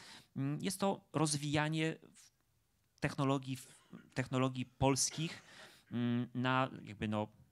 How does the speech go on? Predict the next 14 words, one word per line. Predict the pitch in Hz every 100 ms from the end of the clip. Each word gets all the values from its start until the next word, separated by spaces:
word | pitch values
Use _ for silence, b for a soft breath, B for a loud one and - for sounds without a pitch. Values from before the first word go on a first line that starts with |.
| -
nazwijmy | 98 101 104
to | 107
polską | - 139 - 123 113
miarę, | 120 110 107 147 180 B B B B -
więc, | 120 131 135 - 110
em, | 127 131 127 127 127 127 127 131 131 - _ _ _ _ _
musimy | 139 147 196 190
po | 185
prostu | 139 151 -
w | 131
te | 139
technologie | 135 127 135 135 127
inwestować. | 127 131 120 123 - 104 139 190 - B B B B B _
Mm, | - 120 127 131 131